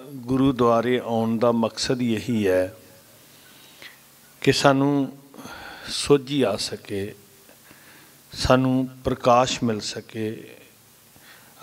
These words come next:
ਅਸੀਂ ਜੀਵ-, ਜੀਵਨ ਨੂੰ ਰੋਸ਼ਨ ਕਰ ਸਕੀਏ। ਬਾਣੀ ਦਾ ਕਥਨ ਹੈ, "ਗੁਰੂ ਦੁਆਰਾ ਹੋਏ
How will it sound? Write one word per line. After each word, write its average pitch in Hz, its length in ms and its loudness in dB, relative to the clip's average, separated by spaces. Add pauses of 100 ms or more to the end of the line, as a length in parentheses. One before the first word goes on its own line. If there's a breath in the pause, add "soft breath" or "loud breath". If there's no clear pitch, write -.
ਅਸੀਂ 147 220 2
ਜੀਵ-, 117 500 -8
ਜੀਵਨ 127 340 2
ਨੂੰ 131 220 4
ਰੋਸ਼ਨ 123 400 -2
ਕਰ 107 160 -2
ਸਕੀਏ। - 520 -10 (1200 loud breath)
ਬਾਣੀ 123 300 6
ਦਾ 123 120 -2
ਕਥਨ 127 340 -8
ਹੈ, 123 180 -4
"ਗੁਰੂ 120 300 -4
ਦੁਆਰਾ 113 460 2
ਹੋਏ 107 360 0